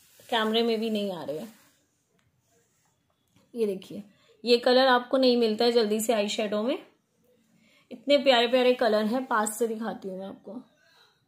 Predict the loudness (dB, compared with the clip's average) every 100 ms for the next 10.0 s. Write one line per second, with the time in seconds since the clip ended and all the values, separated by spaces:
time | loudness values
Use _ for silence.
0 | _ _ _ _ -20 -20 -20 -20 -20 -20
1 | _ _ _ _ -10 -4 -4 -2 -4 0
2 | 2 2 2 0 0 0 -4 -2 -2 0
3 | 0 0 0 0 2 2 0 -2 -2 -2
4 | -2 -2 -4 -4 -6 -14 _ _ _ _
5 | _ _ _ _ _ _ _ _ _ _
6 | -4 0 2 2 2 2 4 4 4 4
7 | 2 2 2 2 0 -2 0 2 2 0
8 | -2 2 2 2 2 0 0 2 4 4
9 | 2 2 2 2 0 -2 -4 -6 -8 -10